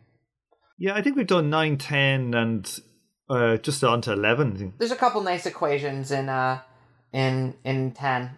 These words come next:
Speaker 2: I'm not gonna, not gonna bore you, but, you know, uh,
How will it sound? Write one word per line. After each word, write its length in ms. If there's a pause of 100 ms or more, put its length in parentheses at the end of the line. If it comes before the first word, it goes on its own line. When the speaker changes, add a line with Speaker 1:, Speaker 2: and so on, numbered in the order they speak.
(180)
Speaker 2:
I'm 60
not 180
gonna, 360
not 120
gonna 120
bore 240
you, 260
but, 340
you 100
know, 260 (540)
uh, 520